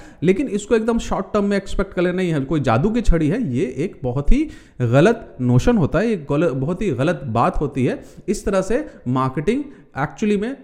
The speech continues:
नहीं काम करती है। मार्केटिंग अपना ड्यू कोर्स लेता है, अब किसी में ज़्यादा लेता है, जैसे सर्च इंजन ऑप्टिमाइजेशन या ऑर्गेनिक मार्केटिंग में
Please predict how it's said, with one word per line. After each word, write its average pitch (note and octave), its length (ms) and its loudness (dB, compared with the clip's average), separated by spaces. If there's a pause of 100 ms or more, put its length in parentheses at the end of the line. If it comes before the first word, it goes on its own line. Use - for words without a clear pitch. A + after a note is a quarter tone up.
नहीं C#3 380 2
काम A2+ 220 2
करती F#2+ 340 -6
है। G2+ 60 -4
मार्केटिंग D3 520 -4
अपना F3 420 -6 (180)
ड्यू C3+ 240 0
कोर्स F#3 320 -2
लेता E3 220 -4
है, A3 200 -6
अब E3 100 -12 (100)
किसी G3 200 -2
में G#3 100 0
ज़्यादा D3 240 2
लेता A3 240 0
है, A#3+ 60 -4
जैसे G#3+ 200 -4
सर्च F3 140 -2
इंजन F3+ 180 -6
ऑप्टिमाइजेशन F3 380 -6
या E3 80 -6
ऑर्गेनिक D3 320 -4
मार्केटिंग E3 420 -6
में G3 140 -8